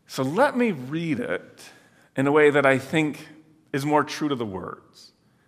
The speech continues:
And I'm gonna carry it all the way through. Jesus is gonna respond to the question, and then there are gonna be some interactions. We're gonna go all the way through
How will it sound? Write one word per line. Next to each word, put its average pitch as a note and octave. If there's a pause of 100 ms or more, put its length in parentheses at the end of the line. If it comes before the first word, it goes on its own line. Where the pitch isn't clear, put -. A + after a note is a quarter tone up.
(920)
And C3+
I'm D3+
gonna D#3
carry G3
it F#3
all F3
the E3
way D3+
through. D3
Jesus C#3
is C3
gonna C3
respond C#3+
to C3+
the C3
question, C3
and A#2
then A#2+
there A#2+
are -
gonna A#2+
be B2
some A#2+
interactions. G#2 (560)
We're B2+
gonna C3
go A#2+
all G3
the F#3
way D3
through A2+